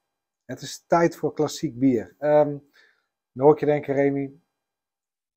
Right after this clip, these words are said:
heb je dat niet al eens eerder gedaan?" Nou ja, volgens mij wel. Ik heb heus wel eens een keer een klassieker, hè,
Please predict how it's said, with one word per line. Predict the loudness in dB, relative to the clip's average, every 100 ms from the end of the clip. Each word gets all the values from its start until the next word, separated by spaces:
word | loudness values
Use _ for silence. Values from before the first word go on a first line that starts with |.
| _ _ _ _ _
heb | -12 -10
je | -6
dat | -6 -6
niet | -6
al | -6
eens | -6
eerder | -6 -6
gedaan?" | -6 -6 -8 -8
Nou | -8
ja, | -10
volgens | -6 -2 4
mij | 6 8
wel. | 10 10 10
Ik | 4
heb | -4
heus | -2 -4
wel | -2
eens | -4
een | -4
keer | -6 -6 -6
een | -10 -14 -18
klassieker, | -14 -14 -12 -18 -14 -14 -12
hè, | -14